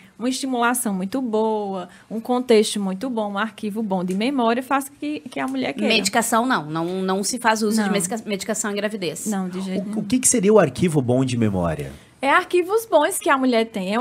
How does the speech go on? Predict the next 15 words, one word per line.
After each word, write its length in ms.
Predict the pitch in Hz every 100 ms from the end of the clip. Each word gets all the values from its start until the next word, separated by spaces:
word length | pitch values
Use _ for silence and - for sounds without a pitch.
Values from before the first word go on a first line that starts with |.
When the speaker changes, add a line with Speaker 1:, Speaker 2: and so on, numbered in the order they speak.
| -
Speaker 1:
é 120 | 247
a, 160 | 269 -
é 60 | 269
a 60 |
coisa 260 | 269 269 277
que 140 | 302
mais 500 | 285 269 277 381 370
os 120 | 359
homens 280 | 320 320 320
deveriam 500 | 262 277 330 302 285
investir, 680 | 311 302 370 - - 214 185 - -
né? 200 | 139 127
Speaker 3:
Hum. 80 | 90 - - -
Speaker 1:
Os 60 |
Speaker 2:
Atenção. 360 | 240 233 254